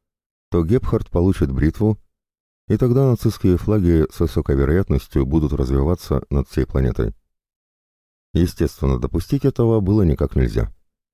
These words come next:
Но в то же время искать Гепхарда в подземном городе всё равно, что ковыряться в стоге сена в поисках иголки. Пока я размышлял,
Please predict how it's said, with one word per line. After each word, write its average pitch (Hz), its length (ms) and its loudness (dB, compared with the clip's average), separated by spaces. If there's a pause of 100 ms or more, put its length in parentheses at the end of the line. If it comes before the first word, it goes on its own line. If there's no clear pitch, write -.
(360)
Но 69 100 0
в - 60 -4
то 65 100 0
же 64 120 -2
время 65 280 2
искать 62 240 -2
Гепхарда 62 520 -2
в - 60 -10
подземном 64 460 -2
городе 65 420 0 (560)
всё 120 120 0
равно, 135 200 2
что - 140 -2
ковыряться 107 460 0
в - 40 -2
стоге 85 280 0
сена 95 300 2
в - 60 -8
поисках 78 440 -2
иголки. 69 420 0 (1200)
Пока - 240 -2
я 60 120 2
размышлял, 64 680 -2